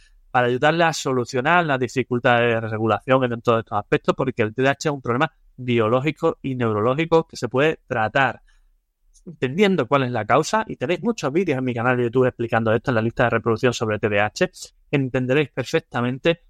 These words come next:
cómo podemos hacer las cosas, qué podemos hacer a nivel de suplementos, de terapia, de tratamiento farmacológico, de muchas de las herramientas que tenemos para intervenir en este proceso. Y de esta forma, resolviendo esto y de forma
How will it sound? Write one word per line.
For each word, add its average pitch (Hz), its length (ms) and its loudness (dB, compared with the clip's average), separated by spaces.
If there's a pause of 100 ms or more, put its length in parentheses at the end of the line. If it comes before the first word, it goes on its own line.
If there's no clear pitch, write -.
(160)
cómo 185 240 2
podemos 131 300 0
hacer 127 280 -2
las 110 180 -2
cosas, - 340 -4
qué 160 100 0
podemos 160 320 2
hacer 123 320 0
a 113 60 0
nivel 113 260 2
de 147 120 4
suplementos, 120 680 -2
de 113 100 -2
terapia, 113 560 2
de 110 80 0
tratamiento 117 380 -2
farmacológico, 127 920 0 (260)
de 127 180 2
muchas 165 480 0
de 143 120 2
las 123 200 0
herramientas 127 600 -2
que 147 80 -2
tenemos 143 360 0
para 123 200 2
intervenir 120 720 0 (220)
en 123 80 -4
este 120 200 -2
proceso. 110 540 -2 (360)
Y 175 80 0
de 208 60 2
esta 214 180 0
forma, 185 460 0
resolviendo 170 580 0
esto 190 260 0
y 135 40 0
de 127 100 -2
forma 190 320 0